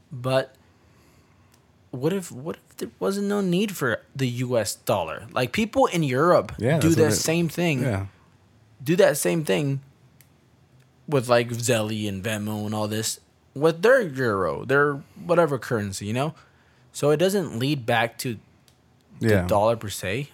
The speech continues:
Speaker 1: you know? So it's just, it's crazy how money works. Like, it's, it's literally a thought. Like, you value it, and then everybody else says, "Oh, yeah, I value the same thing. That, you're right. It's worth a dollar."
Speaker 2: It's a trip, and you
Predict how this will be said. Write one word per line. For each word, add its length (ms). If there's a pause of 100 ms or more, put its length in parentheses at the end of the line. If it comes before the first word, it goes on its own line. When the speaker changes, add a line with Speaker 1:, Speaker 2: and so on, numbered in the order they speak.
Speaker 1:
you 120
know? 140
So 300 (800)
it's 160
just, 360 (720)
it's 140
crazy 320
how 100
money 300
works. 360
Like, 160
it's, 160 (120)
it's 240
literally 380
a 100
thought. 420
Like, 220 (720)
you 240
value 480
it, 180 (260)
and 100
then 100
everybody 320
else 380
says, 260
"Oh, 140
yeah, 220
I 100
value 240
the 80
same 180
thing. 240
That, 220
you're 100
right. 240
It's 160
worth 220 (180)
a 40
dollar." 340 (2250)
Speaker 2:
It's 100
a 60
trip, 400
and 300
you 80